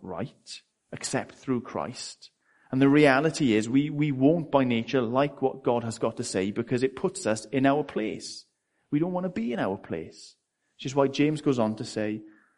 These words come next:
"Listen to God and be humble when you're listening to God." So that's his first wisdom then. He says, "Listen, exercise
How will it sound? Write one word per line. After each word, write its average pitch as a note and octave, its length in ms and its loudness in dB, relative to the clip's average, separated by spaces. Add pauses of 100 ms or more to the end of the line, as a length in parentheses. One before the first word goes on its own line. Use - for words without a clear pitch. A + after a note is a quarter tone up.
(180)
"Listen D3 400 -8
to B2 120 -8
God F2 440 -10 (500)
and A#2+ 100 -6
be B2+ 80 -4
humble A2+ 840 -4 (280)
when G2+ 160 -2
you're F#2+ 100 -4
listening F#2+ 440 -8
to F#2+ 120 -14
God." F2+ 280 -12 (1400)
So - 160 -2
that's D3 160 2
his D#3+ 160 0
first E3 420 0
wisdom C3+ 460 0
then. F2+ 180 -10 (420)
He D3 60 -12
says, B2 260 0
"Listen, A#2+ 600 2
exercise C3 880 0